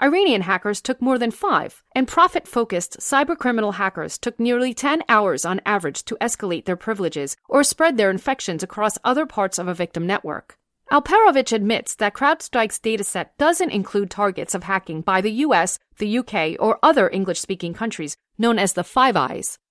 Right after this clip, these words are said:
"I would expect they'd be at the top of the list," Alperovich says. In an era when intelligence agencies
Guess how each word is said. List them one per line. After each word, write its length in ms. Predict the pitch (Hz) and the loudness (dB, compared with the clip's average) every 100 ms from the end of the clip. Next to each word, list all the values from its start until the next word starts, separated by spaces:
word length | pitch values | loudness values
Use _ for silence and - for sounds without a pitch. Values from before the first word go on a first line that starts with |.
| _ | _
"I 140 | 320 | 4
would 140 | 381 466 | 4 4
expect 420 | - - 339 - | 2 0 0 2
they'd 140 | 226 | 0
be 120 | 226 202 | 2 0
at 100 | 170 | 0
the 60 | |
top 240 | - 254 156 | 2 2 2
of 80 | |
the 120 | 147 170 | -2 0
list," 340 | 233 - - 151 | 0 0 -8 -8
Alperovich 500 | 147 156 139 143 - | -6 -4 -4 -4 -4
says. 420 | - 135 131 - _ _ _ - | -4 -4 -6 -10 _ _ _ -2
In 100 | 247 | 2
an 140 | 269 262 | 4 4
era 240 | 349 330 | 4 4
when 140 | 190 202 | 4 2
intelligence 640 | 220 233 262 269 226 - | 0 0 -2 0 -2 -2
agencies 540 | 180 185 185 - 185 | -4 -4 -4 -4 -6